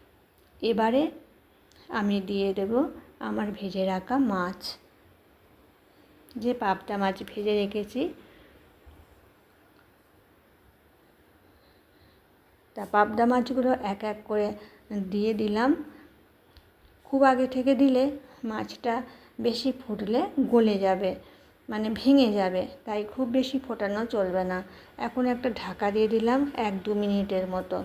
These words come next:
তারপর ঢাকা খুলে নিলাম। দেখো, বেশ সুন্দর একটা পাবদা মাছের সেন্ট এসেছে, আর কেমন গোটা গোটা আছে সেটাও তোমাদেরকে দেখাচ্ছি।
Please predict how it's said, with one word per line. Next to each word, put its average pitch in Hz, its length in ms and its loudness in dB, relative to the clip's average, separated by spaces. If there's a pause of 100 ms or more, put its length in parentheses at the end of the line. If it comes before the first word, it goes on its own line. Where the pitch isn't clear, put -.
(460)
তারপর 220 320 -4 (140)
ঢাকা 196 220 -6 (100)
খুলে 220 320 0
নিলাম। 247 280 4 (1400)
দেখো, 220 420 -2 (420)
বেশ 208 260 0 (160)
সুন্দর 226 360 4 (140)
একটা 254 240 -4 (240)
পাবদা 208 360 -6
মাছের 202 360 0 (320)
সেন্ট 240 300 0 (180)
এসেছে, 208 400 -6 (840)
আর 185 260 -2 (640)
কেমন 208 280 0 (140)
গোটা 208 300 0
গোটা 233 200 2 (100)
আছে 240 160 -4 (100)
সেটাও 220 280 -4 (100)
তোমাদেরকে 196 480 -2 (420)
দেখাচ্ছি। 180 600 -6